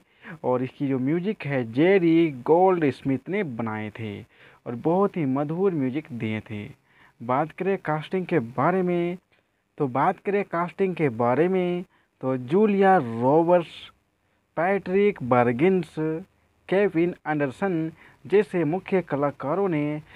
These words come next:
अपनी अदा को पेश किया है। बात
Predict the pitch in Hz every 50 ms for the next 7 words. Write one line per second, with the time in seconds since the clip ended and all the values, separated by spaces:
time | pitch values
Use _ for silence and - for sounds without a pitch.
0 | - - - - 175 170 - 190 190 196 - 147 143 127 135 135 131 - 180 196
1 | 196 - - 127 120 113 - - - 120 117 110 107 107 104 104 101 101 107 _
2 | _ _ _ _ _ _ _ 131 123 127 143 135